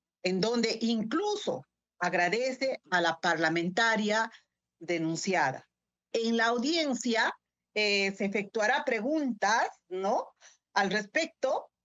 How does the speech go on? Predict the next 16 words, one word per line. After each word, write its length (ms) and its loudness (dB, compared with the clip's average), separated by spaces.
al 220 0
testigo. 640 0
Se 120 0
han 160 2
efectuado 720 0
las 160 -2
preguntas 500 -2
al 100 2
respecto 580 -2
al, 580 2
al 160 0
testigo, 540 -2
¿no? 280 0
Carlos 360 2
Marino 420 0
Puscán, 420 -2